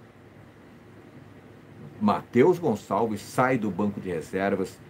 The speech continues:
e muda a história do jogo para o Vitória. Foi o grande destaque, né? O grande destaque. É,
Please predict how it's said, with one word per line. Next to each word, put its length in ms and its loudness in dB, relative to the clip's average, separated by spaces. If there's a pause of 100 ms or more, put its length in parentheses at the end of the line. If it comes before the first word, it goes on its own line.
(120)
e 120 2
muda 580 4
a 40 2
história 440 -2
do 120 -10
jogo 360 -8
para 280 -6
o 80 -6
Vitória. 500 -12 (160)
Foi 120 -6
o 40 -6
grande 460 4
destaque, 560 -8
né? 100 -16 (180)
O 80 -8
grande 440 2
destaque. 440 -10 (1200)
É, 680 4